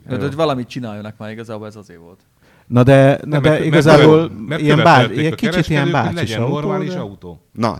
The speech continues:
Speaker 4: tehát várjál, várjál. Tehát akkor igazából ez sincs még százszázalékosan lefutva, de nagyjából látszik a
Speaker 3: Nem
Speaker 4: lényeg.
Speaker 3: tud, nem tud lefutódni olyan szempontból, hogy, ö, a Nissannak azt hiszem a negyvennégy százaléka a Renaulté,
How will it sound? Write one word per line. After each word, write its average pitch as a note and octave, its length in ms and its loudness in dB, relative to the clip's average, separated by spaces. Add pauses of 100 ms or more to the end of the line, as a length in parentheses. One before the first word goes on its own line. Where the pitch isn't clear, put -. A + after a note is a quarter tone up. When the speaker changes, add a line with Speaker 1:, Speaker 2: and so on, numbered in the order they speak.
Speaker 4:
tehát G2+ 300 -2
várjál, E2 320 -2
várjál. B1 400 -10
Tehát F#2 200 -4
akkor G#2 260 -4
igazából G#2 360 -4
ez A#2+ 120 -6
sincs - 220 -10
még E2 120 -10
százszázalékosan D#2 1000 -8
lefutva, C#3 400 -4
de A#2+ 100 -2
nagyjából G#2+ 420 -2
látszik F2 360 -6
a D2+ 60 -10
Speaker 3:
Nem F#3 160 -8
Speaker 4:
lényeg. B2 300 -6
Speaker 3:
tud, - 120 -20
nem E3 180 -12
tud A#2+ 160 -8
lefutódni A#2 560 -10
olyan A#2 160 -10
szempontból, B2+ 680 -14 (400)
hogy, G#2+ 400 -12
ö, G#2 240 -14 (640)
a G2 360 -12 (360)
Nissannak B2 560 -12
azt A2 140 -16
hiszem G2+ 160 -14
a G2+ 40 -12
negyvennégy G#2+ 460 -12
százaléka F2+ 640 -18
a D#2+ 80 -18
Renaulté, B2 600 -16